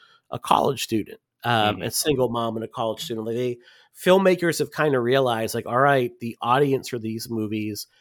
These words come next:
Speaker 1: have maybe aged up a little bit. What did we make of, like, these two? Like, when you watch these two bickering in the car, what are your initial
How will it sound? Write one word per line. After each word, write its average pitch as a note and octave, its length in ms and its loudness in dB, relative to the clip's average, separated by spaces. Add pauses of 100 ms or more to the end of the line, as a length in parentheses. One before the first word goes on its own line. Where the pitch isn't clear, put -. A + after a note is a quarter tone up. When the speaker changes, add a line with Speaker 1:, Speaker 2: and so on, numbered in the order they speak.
(140)
Speaker 1:
have B2+ 180 -2
maybe A#2 600 0
aged A2+ 440 -4
up A#2 200 -8
a B2 60 -4
little G2+ 260 -4
bit. G2 280 -8 (340)
What E3+ 200 4
did G3+ 140 6
we G3 140 0
make C3+ 380 2
of, G#2+ 340 -2
like, A2 240 -6
these A2 300 -6
two? A#2 260 -2
Like, G#2+ 200 -4
when A#2+ 100 0
you A#2+ 100 -2
watch A#2 440 -2
these A#2+ 180 -6
two B2 180 -6
bickering A2+ 460 -2
in G#2+ 80 -4
the G2+ 80 -10
car, A#2 400 -2
what A2 180 -4
are A2+ 40 -4
your A2 200 -6
initial G#2 380 -10